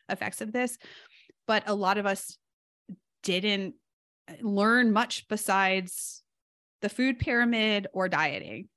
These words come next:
And certainly not at, like, athletic people who are loving,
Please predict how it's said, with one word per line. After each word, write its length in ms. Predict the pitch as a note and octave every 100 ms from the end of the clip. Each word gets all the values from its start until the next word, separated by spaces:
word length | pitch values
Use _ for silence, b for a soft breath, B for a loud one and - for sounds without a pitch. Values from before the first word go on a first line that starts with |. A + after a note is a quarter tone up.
| _ _ -
And 400 | G3 F#3+ F#3 F#3+ -
certainly 480 | - B3 C#4 E4 F4+
not 220 | C4+ A3+ - -
at, 200 | G3+ -
like, 220 | G3+ G3
athletic 720 | G#3 A3 G3 G3 G#3+ G#3+ -
people 460 | - A#3+ A3 G#3 G3+
who 240 | - G3
are 340 | F#3 F3 F3 F3 b b b b _
loving, 540 | - A3+ A3 A3 A3